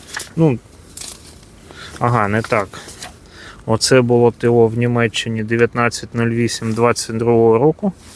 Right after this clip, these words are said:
Автомобіль просто їздив і в Німеччині, і в Україні.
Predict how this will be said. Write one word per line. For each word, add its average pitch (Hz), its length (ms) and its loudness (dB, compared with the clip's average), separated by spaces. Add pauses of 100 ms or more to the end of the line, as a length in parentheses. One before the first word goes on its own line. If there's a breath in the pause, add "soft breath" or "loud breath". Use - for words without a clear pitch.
(580 loud breath)
Автомобіль 123 520 0
просто 120 360 -2
їздив 117 240 0
і 113 80 2
в 113 40 0
Німеччині, 117 600 0
і 117 60 2
в 113 80 2
Україні. 110 560 0